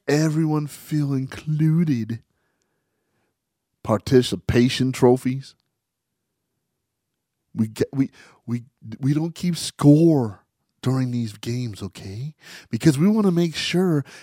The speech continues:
everyone feels like a winner. How the hell are you supposed to get motivated?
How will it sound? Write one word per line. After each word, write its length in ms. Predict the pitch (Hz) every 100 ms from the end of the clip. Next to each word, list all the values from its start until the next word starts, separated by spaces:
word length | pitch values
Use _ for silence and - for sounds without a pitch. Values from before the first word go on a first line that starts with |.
| - -
everyone 460 | 170 202 214 196
feels 260 | - 185 170
like 160 | 175
a 40 | 202
winner. 600 | 185 196 202 165 90 78 _ _ _ _ _ _ _ _ - -
How 280 | - 330 415
the 80 | 415
hell 260 | 302 330
are 40 | 359
you 120 | 311
supposed 320 | - 349 -
to 80 | 302
get 180 | 311 311
motivated? 880 | 339 403 392 320 277 269 175 107